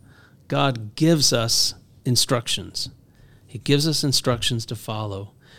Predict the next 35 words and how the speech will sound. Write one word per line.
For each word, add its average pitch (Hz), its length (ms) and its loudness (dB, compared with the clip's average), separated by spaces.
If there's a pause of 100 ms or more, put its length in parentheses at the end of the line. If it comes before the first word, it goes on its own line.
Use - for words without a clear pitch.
(180)
But 135 60 2
he 135 80 6
not 160 120 6
only 170 200 4
gives 139 320 4
us 135 180 0
instructions 127 520 -2
to 113 120 -10
follow, 139 300 -2
he 110 100 -2
says, 107 260 -2
if 117 180 -4
you 143 80 0
follow 143 440 4
these, 104 480 -2 (140)
they 120 140 0
will 120 200 2
bring 127 600 0
about 107 460 -2
a, 110 200 -4 (100)
a, 110 180 -6 (200)
a, 107 160 -8 (140)
a 113 60 -8
good 117 260 0
life, 113 340 -2 (100)
a 113 60 -4
long 110 220 0
life, 107 420 -6 (300)
and 113 180 -2
for 120 240 -2
generation 107 720 -2
after 95 200 -12
generation 95 600 -8
after - 220 -20
generation. - 640 -14